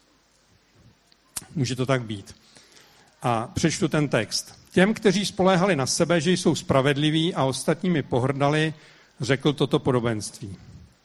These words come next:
Dva lidé vstoupili do chrámu, aby se pomodlili. Jeden byl farizeus, druhý celník.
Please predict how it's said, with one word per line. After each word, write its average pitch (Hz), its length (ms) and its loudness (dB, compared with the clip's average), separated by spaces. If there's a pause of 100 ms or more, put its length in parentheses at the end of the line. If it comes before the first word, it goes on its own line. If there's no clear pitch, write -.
(960)
Dva 120 140 0
lidé 170 280 2
vstoupili 190 440 0
do 139 100 0
chrámu, 151 480 0
aby 143 140 0
se 185 140 0
pomodlili. 131 640 0
Jeden 143 260 -2
byl 139 140 0
farizeus, 143 680 -2
druhý 127 280 -2
celník. 127 600 -4